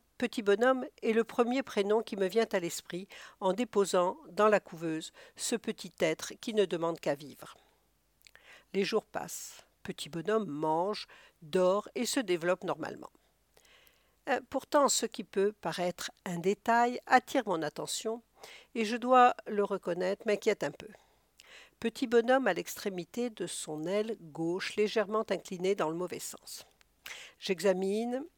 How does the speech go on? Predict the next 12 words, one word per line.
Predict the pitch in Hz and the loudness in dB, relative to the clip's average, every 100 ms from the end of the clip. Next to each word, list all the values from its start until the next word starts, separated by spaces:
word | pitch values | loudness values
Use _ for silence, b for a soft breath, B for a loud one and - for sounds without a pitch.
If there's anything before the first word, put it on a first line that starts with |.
| _ _ _ - | _ _ _ -12
rien | 180 190 202 202 | -8 -2 2 4
de | 196 190 | 4 -2
bien | 175 180 | 2 0
probant. | - 180 170 - 170 160 160 233 254 _ _ _ _ B B B | 0 -8 -8 -12 -6 -4 -4 -8 -14 _ _ _ _ B B B
Cela | - 190 185 | -6 4 6
va | 190 190 | 8 6
s'arranger | 202 175 180 185 | 4 2 2 4
en | 185 | 4
grandissant, | 175 185 185 - - 226 226 - _ _ _ - | 4 0 0 -4 2 4 4 2 _ _ _ -8
c'est | - 196 | -4 0
quasiment | 220 170 202 202 196 - | 2 2 2 4 4 4
imperceptible, | 214 226 208 - - - 240 240 | 2 2 2 0 -2 -6 -4 -6